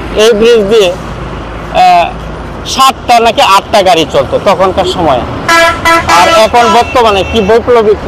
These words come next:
পরিবর্তন হয়েছে, আহ, সেটি দেখানোর জন্য আপনাদেরকে নিয়ে এসেছি যে তখনকার আর এখনকার সময়ের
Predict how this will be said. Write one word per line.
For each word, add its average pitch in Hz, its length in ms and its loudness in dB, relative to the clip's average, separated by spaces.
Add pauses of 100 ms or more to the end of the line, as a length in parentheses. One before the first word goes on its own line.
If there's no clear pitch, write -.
পরিবর্তন 208 480 0
হয়েছে, 170 420 0
আহ, - 1000 -4
সেটি 226 400 2
দেখানোর 202 440 2
জন্য 202 200 2
আপনাদেরকে 165 600 0 (640)
নিয়ে 208 280 2
এসেছি 160 480 -2
যে 143 100 0 (100)
তখনকার 254 580 2 (220)
আর 202 180 2
এখনকার 233 540 2
সময়ের 190 420 2